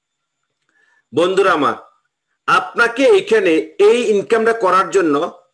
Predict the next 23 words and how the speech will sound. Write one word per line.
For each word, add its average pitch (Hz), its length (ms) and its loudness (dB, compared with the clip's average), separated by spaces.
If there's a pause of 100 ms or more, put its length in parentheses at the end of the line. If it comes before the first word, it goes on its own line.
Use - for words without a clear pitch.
(100)
যেটি 170 220 0
করতে 185 340 -2
হবে, 214 240 2
সেটা 165 260 -2
হচ্ছে 214 200 -4
যে 214 100 -2
আপনাকে 165 440 -2
product 170 420 -4
sale 175 220 -4
করতে 139 320 -8
হবে। 85 180 -6 (600)
কারণ 220 320 2
এখানে 226 300 0
product 254 440 0
sale 247 340 -2
না 214 120 0
হলে 208 180 2
আপনার 202 300 -2
কোনো 202 160 0
income 196 560 0
নাই, 160 440 0
নাই, 147 380 0
নাই। 143 300 -2